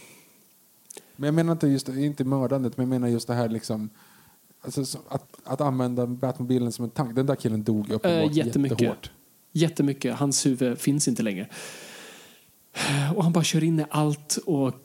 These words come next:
Speaker 2: krossar allt och det är, åh. Det är liksom, det är som The Punisher har snott hans bil.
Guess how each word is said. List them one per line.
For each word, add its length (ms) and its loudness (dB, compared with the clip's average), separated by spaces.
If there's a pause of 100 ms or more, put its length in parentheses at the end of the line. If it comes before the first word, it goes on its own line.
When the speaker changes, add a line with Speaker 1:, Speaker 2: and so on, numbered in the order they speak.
Speaker 2:
krossar 420 0
allt 460 -2
och 80 2
det 260 2
är, 200 -2 (180)
åh. 300 -2 (2500)
Det 200 4
är 40 2
liksom, 260 -2
det 80 6
är 40 2
som 240 0
The 60 0
Punisher 420 0
har 60 0
snott 280 -4
hans 220 -4
bil. 280 -4